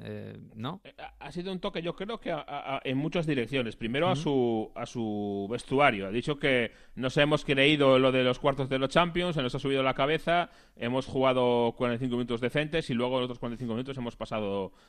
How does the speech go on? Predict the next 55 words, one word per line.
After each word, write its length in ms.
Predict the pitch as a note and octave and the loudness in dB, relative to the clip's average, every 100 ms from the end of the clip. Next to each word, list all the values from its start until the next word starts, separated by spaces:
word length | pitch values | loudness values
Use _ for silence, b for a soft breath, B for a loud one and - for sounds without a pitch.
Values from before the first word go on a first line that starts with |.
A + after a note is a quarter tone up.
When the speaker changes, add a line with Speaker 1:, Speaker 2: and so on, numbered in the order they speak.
| b | b
Speaker 2:
un 120 | G#2+ | -10
poquito 320 | G#2 A2 G#2+ G#2 | -6 -4 -2 0
de, 340 | G2 F#2+ F#2 | 0 -2 -4
Speaker 1:
Sí. 80 | F2+ | -4
Speaker 2:
del 180 | G#2+ G#2+ | 0 0
partido. 220 | G#2+ A2+ D3+ | 2 4 6
Speaker 1:
Claro, 40 | |
iban 160 | D3 D3+ | 6 4
Speaker 2:
Nos 0 | |
hemos 60 | A#2+ | 4
Speaker 1:
cero 160 | D3+ D3+ | 4 6
uno 60 | |
Speaker 2:
lavado 140 | E3 D#3+ | 4 4
las 40 | |
Speaker 1:
contra 160 | D3+ C#3+ | 2 2
el 0 | |
Speaker 2:
manos. 100 | C3+ | 2
Speaker 1:
Southampton 440 | D3 B2 D3+ D#3 D3 | 2 2 2 2 0
con 100 | C3+ | 0
el 60 | |
gol 140 | B2+ C#3 | 0 2
de 140 | C3+ | 2
Kane, 560 | D3 E3+ F3+ E3+ C#3+ C3+ | 4 4 4 2 0 0
eh, 20 | |
la 80 | B2+ | 0
vuelta 320 | C#3 C#3 C#3+ | 0 2 2
de 80 | C#3+ | 4
Ali, 380 | D#3+ E3+ F3 | 2 2 0
de 120 | E3 C3+ | 0 -2
Dele 200 | C3+ C#3+ | 0 0
Alli 640 | D#3+ F3 E3 C3 A#2+ A#2 | 0 0 0 0 -2 -2
y, 40 | G#2+ | -2
claro, 180 | C#3 | 0
estaban 200 | A#2+ C3 A#2+ | 0 0 0
Speaker 2:
Somos, 260 | A#2+ A#2 | 0 0
Speaker 1:
tranquilos. 280 | G#2 - - | -4 -8 -16
Speaker 2:
somos, 800 | - - - - B2+ B2+ A#2+ - | -18 -18 -10 -4 0 0 -2 -4
eh, 100 | B2+ A#2 | -6 -4
estamos 240 | B2 C3 | -4 -4
en 60 | B2+ | -4
las 100 | A#2 | -4
cuar-, 220 | C#3+ C3 | -2 -2
eh, 360 | - G2+ E2 D2+ - | -4 -12 -12 -14 -10
hablo 240 | A#2 B2+ | -4 -2
mucho 260 | D3 D#3+ A#2 | -2 -2 0
de 100 | G#2+ | -2
estamos 260 | C3 B2+ | -4 -4
en 60 | B2 | -4
la 40 | |
cuar-, 240 | A2+ B2+ A#2+ | -2 -2 -4
en 120 | A2+ | -6
cuartos 240 | B2 B2 | -4 -4
de 40 | B2 | -4
la 80 | A#2+ | -2
Champions. 480 | D3 D3 E3 E3+ | -2 -4 -8 -10